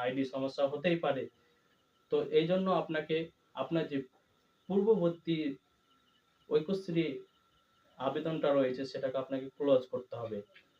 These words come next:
তো ক্লোজ আপনি কোথা থেকে করবেন? প্রথমত, আপনি যে ইনস্টিটিউট অর্থাৎ যে স্কুল বা পড়াশোনা করছেন, সেখান থেকে আপনাকে আপনার অ্যাপ্লিকেশনটি ডিফেক্ট বা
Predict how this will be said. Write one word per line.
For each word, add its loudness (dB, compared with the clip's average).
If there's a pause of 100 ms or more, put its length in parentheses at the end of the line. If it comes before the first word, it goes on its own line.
(140)
তো -6 (100)
ক্লোজ 4 (100)
আপনি 2 (120)
কোথা 0
থেকে 2 (100)
করবেন? 2 (440)
প্রথমত, 2 (140)
আপনি 0 (100)
যে 6 (140)
ইনস্টিটিউট 0 (120)
অর্থাৎ -2
যে 2 (220)
স্কুল -4 (140)
বা 2
পড়াশোনা 0
করছেন, -2 (680)
সেখান 0 (140)
থেকে 0 (120)
আপনাকে 0 (500)
আপনার 0
অ্যাপ্লিকেশনটি 0 (280)
ডিফেক্ট -2 (200)
বা 2